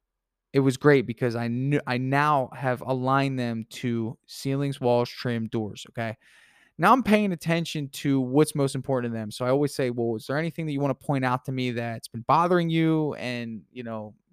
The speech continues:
that maybe, like, a, a, a default or, or, excuse me, a defect in the walls or the ceiling that needs to be repaired or replaced?" And he brought me over to this area in the master bedroom, literally, like,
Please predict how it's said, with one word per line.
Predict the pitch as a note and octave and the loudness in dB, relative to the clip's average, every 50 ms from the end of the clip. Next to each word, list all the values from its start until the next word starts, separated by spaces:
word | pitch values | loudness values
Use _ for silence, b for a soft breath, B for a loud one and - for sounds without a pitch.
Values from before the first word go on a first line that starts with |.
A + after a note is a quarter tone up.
| - - | -16 -12
that | - A#2 A2+ G#2+ | -10 -10 -8 -8
maybe, | A#2+ A#2 A2+ A2 | -6 -6 -4 -6
like, | A2 G#2 - _ | -6 -8 -8 _
a, | G#2+ G#2+ G#2 G#2+ - - - | -12 -12 -12 -14 -16 -14 -12
a, | A2 G#2+ - - - _ F#3 D3+ | -12 -12 -12 -16 -18 _ -12 -12
a | G#2 | -12
default | A#2 B2+ - C#3+ D3+ - - - D3 C#3 C#3 C3+ F2+ | -8 -4 -2 -2 -2 0 4 4 6 6 6 4 2
or, | A#2 A#2+ A2 F#2+ - _ _ | 0 -4 -6 -8 -12 _ _
or, | - G#2+ A2 G#2+ G#2 _ | -20 -18 -18 -18 -18 _
excuse | - - - C3+ B2 A#2 | -18 -12 -10 -8 -8 -8
me, | A2+ G#2 | -10 -12
a | G#2 G2+ G2 _ _ - | -14 -18 -20 _ _ -8
defect | D3 D3+ - - D3+ C#3 C3+ - - | -6 -6 0 2 2 2 2 0 -6
in | - A#2+ B2+ B2 A#2+ A#2+ A2 | -8 -6 -4 -4 -2 -4 -4
the | A2+ | -2
walls | A2 C3 E3+ F3+ F3 E3 D#3 D3+ C#3+ | 4 8 10 10 12 12 10 8 6
or | C#3 A2 | 2 0
the | B2 | -2
ceiling | - - - E3+ D#3+ D#3 D#3 D3+ C#3+ | -2 -2 0 2 2 2 2 0 0
that | C3 B2 A2 b b b b b b - | -2 -4 -6 b b b b b b -2
needs | C#3+ C#3+ C3 - | -2 0 0 -2
to | - B2+ | -4 -2
be | B2+ B2 | -2 0
repaired | A2 A#2 A2 - - D#3+ D#3 D#3 D#3 C3+ | 0 -2 -2 2 6 8 10 10 8 8
or | C3 A#2+ | 4 2
replaced?" | A#2 - - C#3+ C#3+ C#3+ C#3+ C3+ - B2 | 0 0 0 2 4 4 2 0 -2 -4
And | A#2+ | -6
he | A#2 | 0
brought | - C#3 C#3 C#3+ B2 D3 | 4 6 6 6 6 4
me | C#3+ C#3 | 4 4
over | C3+ C3 C#3 B2+ | 4 4 2 0
to | A#2 | -2
this | G#2+ A2 - - - | -4 -8 -8 -4 -2
area | C3 C3 C3+ B2+ A#2+ | 0 0 2 0 -2
in | A#2 A2+ A2+ | -4 -4 -6
the | G#2+ G2+ - _ _ _ - | -8 -10 -14 _ _ _ -4
master | A#2+ B2+ B2+ C3 C3 - - B2 | 0 2 4 4 2 2 -2 -4
bedroom, | G#2+ - B2+ B2+ A#2+ - A2+ G#2 F#2+ G2 | -2 0 0 0 0 -2 -6 -8 -2 2
literally, | B2+ D#3 D3 C#3+ B2+ A2 G2+ G2 | 4 4 6 6 4 2 0 -4
like, | G2 G2+ G2+ | -6 -8 -10